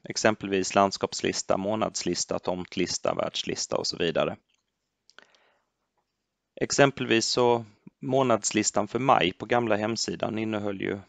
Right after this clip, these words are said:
varken blåmes eller dvärgörn, utan det var ju bara en siffra.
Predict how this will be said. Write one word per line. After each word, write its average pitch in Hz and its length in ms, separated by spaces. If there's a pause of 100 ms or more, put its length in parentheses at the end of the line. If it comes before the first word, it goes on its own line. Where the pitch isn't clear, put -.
varken 104 520 (260)
blåmes 117 600
eller 117 160
dvärgörn, 110 600
utan 98 360 (220)
det - 120
var 110 140
ju 117 60
bara 117 160
en 101 80
siffra. - 400